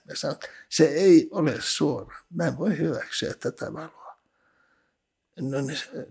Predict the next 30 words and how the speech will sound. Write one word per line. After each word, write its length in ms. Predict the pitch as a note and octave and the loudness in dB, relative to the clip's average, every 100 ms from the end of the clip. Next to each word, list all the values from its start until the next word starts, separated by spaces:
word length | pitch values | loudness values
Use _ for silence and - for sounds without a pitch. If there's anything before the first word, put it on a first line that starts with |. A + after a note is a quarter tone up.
| C3+ _ - - | -20 _ -16 2
tietenkin 340 | E3 - - | 2 2 -8
sanoivat, 300 | - - - _ _ - | -10 -10 -12 _ _ -6
"Joo, 340 | G#3 C#3+ - - | -4 -4 -2 4
ei, 460 | C3+ C#3 A#2+ - - _ - | 6 4 0 -14 -20 _ -6
ei 300 | E3+ G#3+ F#3+ | 4 6 6
me 180 | E3+ D#3+ | 4 0
valeta 480 | F3+ G3+ D#3 C3 - | 2 2 0 0 0
mitään, 540 | C#3+ C#3 - - G3 - G#3 C#3+ - D#3+ | -2 -8 -10 -12 -12 -4 -2 -2 -4 -12
sitä 400 | - - - C3 | -10 -10 -6 -2
uudestaan, 600 | D3 F#3 D#3 B2+ - A#2+ | 2 4 2 -2 -8 -8
tämä 200 | - D3+ | -2 -2
on 120 | D3+ - | -2 0
iso, 500 | A#3 - - C3 - - _ A3 - _ _ _ _ _ _ | 4 4 2 -2 -6 -18 _ -20 -20 _ _ _ _ _ _
kallis 480 | - D#3 B2 B2 - | 0 0 0 -2 4
työ, 380 | D#3 D#3+ - - | 8 6 4 -8
ei, 360 | B2+ D#3+ - | -8 -8 -10
ei 380 | D3 D#3+ C3+ A#2+ _ _ | -10 -8 -8 -16 _ _
tätä 280 | C3+ - E3+ | -10 -4 -4
valeta 460 | D3+ C3 B2+ - A2+ | -4 -6 -10 -8 -10
uudestaan." 760 | D3 C#3+ - - - - - _ _ _ _ _ _ | -10 -12 -12 -10 -12 -14 -20 _ _ _ _ _ _
Mä 80 | C#3+ | -8
sanoin, 300 | - D#3 C3 | -2 -2 -2
että 120 | C3+ G3+ | -6 -4
mä 320 | G#3+ F3 - C3+ | 0 -2 -4 -8
voin 180 | B2 | 0
vaan 260 | D#3 E3+ E3 | 4 6 8
hyväksyä, 680 | A3+ G#3 F#3+ - G3+ F#3+ E3 | 8 6 4 0 0 0 -2
mä 360 | C#3+ C3+ E3 | -2 -2 -4
olen 240 | E3+ F3+ F3+ | -6 -6 -2
pahoillani, 720 | G#3+ E3+ F3+ E3 E3+ D#3 | 2 2 2 2 0 -2